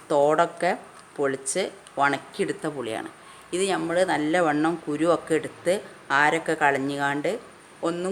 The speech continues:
കൂടി ഉണക്കി വെച്ചാൽ ഒരു വർഷം വരെ സൂക്ഷിക്കാൻ പറ്റും. അത്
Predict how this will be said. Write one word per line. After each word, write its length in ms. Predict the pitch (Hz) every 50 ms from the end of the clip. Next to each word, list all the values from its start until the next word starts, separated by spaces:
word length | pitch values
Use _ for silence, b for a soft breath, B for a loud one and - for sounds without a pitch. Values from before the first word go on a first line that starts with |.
| 190 175
കൂടി 180 | 170 165 180 202 185 151
ഉണക്കി 320 | 143 143 143 - - - 180 165
വെച്ചാൽ 360 | - - - 139 131 131 135 151 190 - - - - - - - - - - - - - - - - - 156 147
ഒരു 100 | 165 185 175 165
വർഷം 300 | - - - - 196 196 185
വരെ 160 | 156 147 156 170 - -
സൂക്ഷിക്കാൻ 440 | 160 143 139 - 143 - - 151 143 127
പറ്റും. 260 | 120 - - 113 - - B B B B B B B - 151
അത് 100 | 170